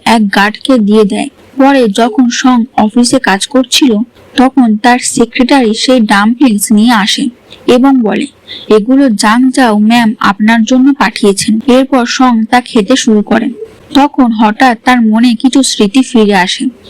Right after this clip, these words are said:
কারণ এমন ডাম্পলিংস তো শুধু তার মাই বানাতেন। এরপর আমরা দেখি জাং জাও বাড়িতে আছে,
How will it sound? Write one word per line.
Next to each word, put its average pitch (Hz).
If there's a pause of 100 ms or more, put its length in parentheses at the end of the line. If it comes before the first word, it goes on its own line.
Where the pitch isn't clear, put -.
(340)
কারণ 240
এমন 240
ডাম্পলিংস 226
তো 254
শুধু 262
তার 240
মাই 220
বানাতেন। 196 (300)
এরপর 262 (100)
আমরা 233
দেখি 247
জাং 226
জাও 226
বাড়িতে 202
আছে, 208